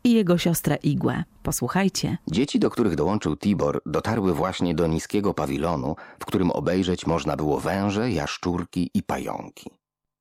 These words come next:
Speaker 2: Szklane tafle odgradzały zwiedzających od tych niezwykłych stworzeń. W przestronnych pomieszczeniach przypominających akwaria, w ciepłym świetle lamp leżały nieruchomo wielkie zwoje egzotycznych węży.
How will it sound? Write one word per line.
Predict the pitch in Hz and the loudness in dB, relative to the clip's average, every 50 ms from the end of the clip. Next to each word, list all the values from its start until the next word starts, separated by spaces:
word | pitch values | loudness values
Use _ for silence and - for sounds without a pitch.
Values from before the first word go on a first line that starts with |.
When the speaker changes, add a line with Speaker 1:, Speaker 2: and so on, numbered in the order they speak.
| _ _ - | _ _ -12
Speaker 2:
Szklane | - - 98 95 101 95 87 80 | -6 -4 -2 0 2 2 0 0
tafle | - 107 110 104 - - - 67 67 67 | -2 -2 -2 -4 -4 -4 -2 -2 0 0
odgradzały | 65 80 78 80 78 76 73 82 82 80 73 69 65 | 0 -2 -2 -2 -2 0 0 -2 0 0 0 -2 -2
zwiedzających | 64 67 67 64 65 62 67 71 73 71 - - 76 71 - - | -2 -4 -4 -2 -2 -2 -2 -2 -2 -2 -4 -4 -6 -6 -4 -6
od | - 76 - - | -6 -6 -6 -6
tych | - 78 - - - | -6 -6 -6 -4 -4
niezwykłych | 69 76 65 69 71 71 - - 76 - - | -2 -2 -2 -4 -6 -8 -6 -6 -8 -8 -8
stworzeń. | - - - - - - - - - - - - _ _ _ _ _ _ _ _ _ _ _ _ _ _ - | -10 -10 -10 -8 -8 -8 -8 -10 -12 -14 -16 -18 _ _ _ _ _ _ _ _ _ _ _ _ _ _ -18
W | - - | -14 -8
przestronnych | - - 85 - - 92 92 92 92 90 82 - | -4 -4 -4 -2 0 0 2 2 2 2 0 0
pomieszczeniach | - 85 82 76 73 - - - 90 90 76 67 - - - | -2 0 0 0 -2 -4 -4 -2 -2 -2 -2 -4 -6 -8 -12
przypominających | - - 73 - 76 78 65 64 69 78 87 85 - - - - | -8 -6 -4 -2 -2 -2 -2 -2 0 -2 -2 -2 -4 -6 -6 -6
akwaria, | - - - - - 85 85 90 98 120 143 - - - - - - - - | -10 -10 -8 -6 -4 -4 -4 -2 -4 -4 -6 -8 -12 -18 -20 -20 -20 -20 -16
w | - - | -14 -6
ciepłym | - - 113 - - 143 143 117 | -2 -2 -2 2 2 2 4 4
świetle | - - - 98 92 - 87 82 80 | 2 0 -2 -4 -2 0 0 0 0
lamp | 73 73 80 85 90 95 92 - - - - | 0 0 0 0 0 0 0 -2 -6 -6 -4
leżały | 69 82 80 85 85 85 87 80 | -2 -2 0 0 0 0 0 0
nieruchomo | 76 76 80 78 - 85 87 85 73 | 0 0 0 0 0 0 0 0 0
wielkie | 69 73 76 87 92 95 - - 90 78 | -2 -2 -2 -2 -2 -4 -4 -4 -4 -4
zwoje | 65 67 69 76 78 76 76 76 - | -2 -4 -2 -2 0 0 -2 -2 -2
egzotycznych | 78 73 71 71 71 - - 107 - - 73 71 69 67 | -4 -6 -4 -6 -6 -6 -6 -8 -6 -4 -6 -6 -6 -4
węży. | 62 76 76 73 - - - - - - - | -6 -6 -6 -6 -8 -10 -12 -14 -16 -18 -20